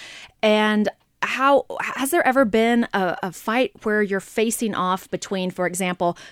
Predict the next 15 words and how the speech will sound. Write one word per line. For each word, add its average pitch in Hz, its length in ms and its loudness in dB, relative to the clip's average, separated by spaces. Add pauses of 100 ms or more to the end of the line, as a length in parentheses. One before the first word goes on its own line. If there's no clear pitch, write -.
Colorado 208 540 4
saying 175 400 0 (320)
it 233 100 10
is 226 300 6 (180)
a 202 80 -2
legal 196 380 4
right, 156 520 -2 (120)
we 190 160 0
are 196 100 4
enshrining 196 440 -2
it 175 100 -2
in 185 120 0
state - 480 0
law, 160 420 -2 (800)
access 190 540 0